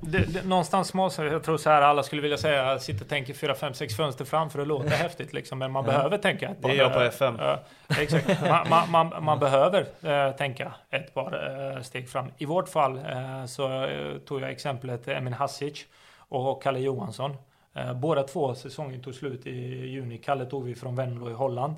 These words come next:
Speaker 1: Hasic
Speaker 2: Mm.
Speaker 1: från Lecce,
Speaker 2: Mm.
Speaker 1: som jag sa, i Italien. Och båda s-, plockade vi in i slutet av augusti där. Båda hade avslutat sin säsong i början av juni. Där var vi rätt tydliga. Ni är fantastiska bra, eh, fantastiskt bra spo-, fotbollsspelare. Rimmar exakt med vad vi vill hålla på med. Men,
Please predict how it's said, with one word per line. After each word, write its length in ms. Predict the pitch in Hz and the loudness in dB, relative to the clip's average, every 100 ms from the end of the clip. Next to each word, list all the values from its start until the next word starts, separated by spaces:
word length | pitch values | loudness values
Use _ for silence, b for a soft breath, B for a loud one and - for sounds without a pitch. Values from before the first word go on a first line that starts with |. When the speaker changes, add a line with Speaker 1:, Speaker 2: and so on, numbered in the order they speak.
| - | -6
Speaker 1:
Hasic 400 | 139 127 123 127 | -6 -6 -8 -4
Speaker 2:
Mm. 220 | 127 110 | -2 -2
Speaker 1:
från 220 | 113 127 | -4 -4
Lecce, 160 | 123 135 | -4 -6
Speaker 2:
Mm. 100 | 135 | -10
Speaker 1:
som 140 | - | -10
jag 80 | 127 | -10
sa, 160 | - 139 | -6 -6
i 20 | |
Italien. 360 | 165 - 120 131 | -6 -8 -8 -8
Och 60 | 131 | -2
båda 240 | 147 139 | 0 0
s-, 140 | 135 - B B B B B B | -2 -6 B B B B B B
plockade 280 | 156 151 165 | -2 0 0
vi 60 | |
in 80 | 160 | 0
i 80 | 139 | -2
slutet 340 | - 151 135 | -4 -6 -4
av 80 | 131 | -4
augusti 420 | 127 160 185 - | 0 0 0 2
där. 280 | 185 180 160 - | 6 8 6 0
Båda 340 | 143 156 160 135 | -6 0 2 2
hade 200 | 127 135 | 2 4
avslutat 460 | 139 135 131 127 123 | 4 4 -4 -8 -8
sin 160 | 127 | -10
säsong 300 | 127 120 131 | -10 -10 -10
i 40 | 120 | -8
början 220 | 127 120 | -8 -8
av 80 | 123 | -10
juni. 240 | 120 117 | -12 -10
Där 180 | 120 127 | -4 -2
var 120 | 160 | 0
vi 100 | 165 | 0
rätt 180 | 156 - | -2 -2
tydliga. 200 | 151 151 | -8 -8
Ni 60 | 120 | -10
är 40 | |
fantastiska 800 | - 165 156 - 185 - 135 - 175 | -8 -6 -6 -6 -6 -6 -10 -4 -2
bra, 380 | 165 131 147 | -2 -2 -2
eh, 60 | 151 | -4
fantastiskt 400 | 165 175 139 156 | -4 -6 -6 -4
bra 100 | 165 | -4
spo-, 240 | - - 147 | -4 -8 -8
fotbollsspelare. 500 | 165 151 123 127 123 | -10 -12 -12 -10 -6
Rimmar 380 | 175 175 156 - | -4 0 -2 -2
exakt 720 | 196 190 - - - - - | -6 -4 -8 -8 -10 -14 -12
med 140 | 135 | -8
vad 120 | 127 127 | -6 -4
vi 100 | 127 | -4
vill 160 | 120 | -6
hålla 180 | 120 117 | -8 -8
på 160 | 139 135 | -8 -10
med. 140 | 156 - b b b b b | -12 -14 b b b b b
Men, 480 | 131 147 202 247 | -4 2 4 2